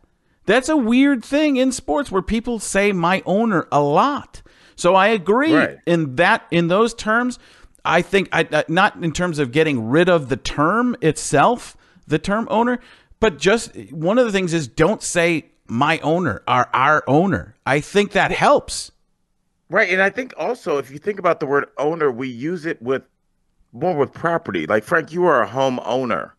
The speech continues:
Speaker 1: Mm-hmm.
Speaker 2: You know, you're, you, you don't, you would n-, never say that you, I, I, I would say because, uh, for people that don't know, Frank has a small, uh, A S P C A going on in his home. You've had several animals. Uh, <laughs>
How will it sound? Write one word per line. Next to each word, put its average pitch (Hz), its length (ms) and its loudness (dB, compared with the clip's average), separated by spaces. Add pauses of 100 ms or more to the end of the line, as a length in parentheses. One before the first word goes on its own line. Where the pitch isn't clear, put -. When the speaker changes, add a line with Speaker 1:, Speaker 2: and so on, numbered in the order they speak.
Speaker 1:
Mm-hmm. 139 340 -2
Speaker 2:
You 131 140 2
know, 135 440 2
you're, 135 500 -4
you, 131 300 -10
you 131 200 -12
don't, 151 260 -2
you 131 140 -6
would 143 180 -4
n-, 139 140 -8 (140)
never 135 320 -2
say 139 160 0
that 120 280 -6
you, 117 380 -4 (500)
I, 170 180 0 (200)
I, 139 120 2
I 139 180 0
would 151 140 -2
say 156 100 0
because, 127 440 -6 (140)
uh, 107 220 -4
for 135 120 -4
people 131 200 -6
that 123 100 -2
don't 107 220 -4
know, 101 260 -4 (220)
Frank 139 340 -2
has 117 360 0
a 117 120 -2
small, 123 840 0
uh, 104 280 2 (100)
A 123 160 0
S 123 140 -4
P 139 180 -10
C 120 280 -4
A 120 160 2
going 120 260 -2
on 120 200 -4
in 120 60 -8
his 113 120 -6
home. 120 240 -2
You've 107 200 -14
had 120 220 0
several 135 480 0
animals. 110 500 -2 (520)
Uh, 135 120 2 (140)
<laughs> - 0 -